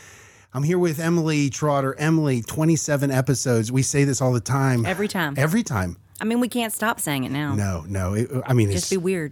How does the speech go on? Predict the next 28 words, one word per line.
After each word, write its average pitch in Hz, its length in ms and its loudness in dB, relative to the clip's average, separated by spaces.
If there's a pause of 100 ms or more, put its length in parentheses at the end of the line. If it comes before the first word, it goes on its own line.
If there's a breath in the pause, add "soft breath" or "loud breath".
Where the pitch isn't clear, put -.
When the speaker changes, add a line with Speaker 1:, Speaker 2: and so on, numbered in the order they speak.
Speaker 1:
It 127 140 0
would 151 300 2
be 160 240 4
very - 180 2
<laughs> - 80 -4
weird. 151 640 4
That - 1500 2
other 175 220 2
voice 151 380 0
that 165 140 -4
you 139 180 2
hear 151 400 0
is 123 440 0
our 113 160 0
guest 123 360 0
today. 120 580 0
Emily, 131 320 2
why 120 60 -2
don't 143 160 0
you 135 80 4
introduce 113 360 2
him? 90 140 -6 (1160 loud breath)
Speaker 2:
We 165 200 -2
have 165 240 -2
in 156 100 -2
the 151 80 -2
studio 147 720 -6 (720 soft breath)
Jake, 156 540 -10